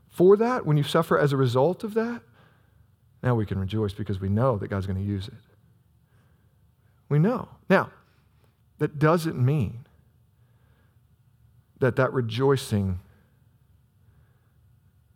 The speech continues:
pushes out all grief and all pain, okay? We, we don't have this plastic faith. When, when Paul teaches about death in First Thessalonians four, he says, "Listen,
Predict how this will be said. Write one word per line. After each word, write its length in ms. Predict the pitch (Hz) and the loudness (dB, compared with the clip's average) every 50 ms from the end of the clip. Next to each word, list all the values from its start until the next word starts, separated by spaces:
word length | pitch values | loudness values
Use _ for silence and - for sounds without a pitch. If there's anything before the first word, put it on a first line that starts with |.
| _ _ | _ _
pushes 400 | - - 156 147 - 131 120 113 | -6 -4 -4 -2 -2 -2 0 0
out 240 | 117 107 104 101 - | 0 0 0 0 -2
all 220 | - 107 107 104 | -2 0 0 -2
grief 580 | 98 95 98 98 98 98 92 92 95 - - - - - | -2 -4 -4 -4 -4 -6 -6 -8 -12 -18 -20 -16 -10 -8
and 100 | 101 95 | -8 -6
all 120 | 87 80 | -6 -8
pain, 300 | - - - 82 - - - - _ _ _ _ _ _ _ _ _ _ _ _ _ _ _ | -10 -10 -10 -10 -10 -14 -18 -20 _ _ _ _ _ _ _ _ _ _ _ _ _ _ _
okay? 200 | - 123 117 117 - - _ _ _ _ _ _ _ _ _ _ _ _ _ _ _ | -4 -4 -4 -4 -6 -12 _ _ _ _ _ _ _ _ _ _ _ _ _ _ _
We, 100 | - - | -12 -10
we 180 | - 156 139 143 | -4 -2 0 2
don't 160 | 165 165 147 | 2 2 2
have 160 | 143 147 139 | 2 2 0
this 120 | 131 127 - | -2 -4 -6
plastic 840 | - - - - 147 123 120 131 - - - - - 131 120 - - | -8 -12 -6 -2 0 0 0 0 -2 -8 -12 -6 -4 -4 -4 -4 -8
faith. 520 | - - 113 101 87 120 - - - - _ _ _ _ _ _ _ _ _ _ _ _ _ _ _ _ _ _ _ _ _ _ _ _ _ _ _ _ _ _ _ _ _ _ _ _ _ _ _ _ _ _ _ _ _ _ _ _ - 135 131 - | -8 -6 -6 -6 -6 -10 -14 -18 -20 -20 _ _ _ _ _ _ _ _ _ _ _ _ _ _ _ _ _ _ _ _ _ _ _ _ _ _ _ _ _ _ _ _ _ _ _ _ _ _ _ _ _ _ _ _ _ _ _ _ -10 -10 -8 -4
When, 160 | - 151 143 - - | -2 -2 -2 -2 -2
when 140 | 170 143 135 | -4 -4 -2
Paul 260 | - - 160 170 170 | 0 2 2 2 2
teaches 320 | 165 - 160 147 - 131 131 | 2 -2 -4 -4 -2 -2 0
about 240 | 127 123 113 120 | 2 2 0 0
death 300 | 113 127 123 113 104 - | 0 0 0 0 -2 -2
in 80 | 113 110 | -4 -4
First 220 | 101 117 107 - | -4 -4 -4 -2
Thessalonians 440 | - 113 - - 117 110 107 107 98 | -4 -4 -4 -4 -4 -4 -4 -4 -6
four, 240 | - - 131 120 107 | -6 -6 -4 -4 -4
he 60 | 104 | -4
says, 260 | 104 - 120 113 113 - - - _ - | -4 -4 -4 -6 -6 -8 -16 -20 _ -6
"Listen, 260 | 185 180 - 110 104 | -6 -6 -6 -8 -12